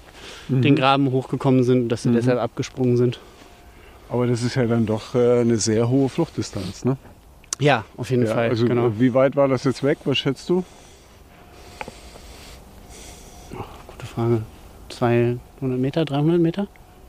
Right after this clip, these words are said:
Speaker 1: Ja. Ja, so um die Ecke
Speaker 2: Ja.
Speaker 1: müsste das sein.
Speaker 2: Ja.
Speaker 1: Genau.
Speaker 2: Ja, ich meine, ne, wir haben ja jetzt auch gerade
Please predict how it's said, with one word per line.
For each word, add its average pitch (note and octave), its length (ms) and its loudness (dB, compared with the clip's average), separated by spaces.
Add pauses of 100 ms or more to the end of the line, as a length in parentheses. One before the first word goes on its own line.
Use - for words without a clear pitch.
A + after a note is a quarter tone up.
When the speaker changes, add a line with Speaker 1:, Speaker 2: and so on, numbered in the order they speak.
(140)
Speaker 1:
Ja. F#2+ 280 -6 (640)
Ja, G2+ 240 -4
so B2 80 -2
um G2+ 180 -2
die - 80 -2
Ecke A2+ 300 -2 (400)
Speaker 2:
Ja. C3 140 0 (340)
Speaker 1:
müsste A#2 300 0
das A#2 180 0
sein. G#2 280 0 (280)
Speaker 2:
Ja. C3 80 -2
Speaker 1:
Genau. G2+ 260 -4 (320)
Speaker 2:
Ja, G#2 220 -6 (140)
ich - 100 -8
meine, A#2 200 0
ne, A#2+ 260 0
wir B2 80 -2
haben A#2 120 0
ja A#2 80 0
jetzt A#2 180 -6
auch A#2 100 -16
gerade A#2+ 300 -2